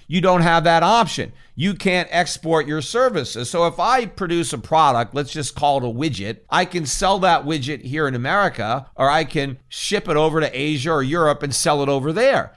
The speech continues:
right? Now, the difference is there's some shipping costs. And so certain products, I'd rather sell here locally because there's less cost to transport.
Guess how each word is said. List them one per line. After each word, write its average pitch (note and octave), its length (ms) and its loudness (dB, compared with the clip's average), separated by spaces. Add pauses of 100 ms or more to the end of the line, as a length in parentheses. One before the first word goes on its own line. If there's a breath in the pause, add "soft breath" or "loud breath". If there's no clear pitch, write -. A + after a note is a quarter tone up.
right? C#3 200 0
Now, D#3+ 140 2
the D3+ 120 0
difference F3+ 480 -2
is C#3+ 200 0
there's C3 200 -6
some B2+ 160 -4
shipping F#3+ 420 -4
costs. A#2 440 -2
And B2+ 120 -8
so C#3 300 0 (180)
certain G#3 400 0
products, D3+ 680 2 (180 soft breath)
I'd D3+ 200 2
rather E3+ 320 4
sell D3+ 320 2
here C#3 240 -2
locally C3 560 0
because C3 560 -6 (300)
there's C3+ 260 -4
less C#3+ 220 0
cost C3+ 420 -2
to B2 80 -10
transport. C#3 800 -4